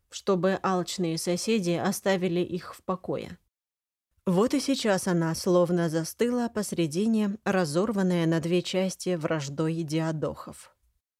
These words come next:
Арват, Библ и Сидон находились на одной стороне, а Тир уже на другой. Вторжение в Финикию еще даже толком не началось,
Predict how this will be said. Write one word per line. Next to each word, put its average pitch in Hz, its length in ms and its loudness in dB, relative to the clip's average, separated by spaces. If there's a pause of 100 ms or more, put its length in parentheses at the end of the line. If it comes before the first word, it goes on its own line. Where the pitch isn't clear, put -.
(280)
Арват, 185 640 0
Библ 180 520 0
и 196 180 -2
Сидон 202 680 0
находились 208 720 2
на 175 160 4
одной 180 300 0
стороне, 226 600 0 (420)
а 185 180 2
Тир 262 400 -2 (200)
уже 196 280 2
на 214 120 2
другой. 185 580 -2 (720)
Вторжение 185 760 2
в 175 60 -6
Финикию 185 760 0
еще 185 360 -2
даже 190 280 2
толком 202 440 2
не 196 80 4
началось, 202 720 0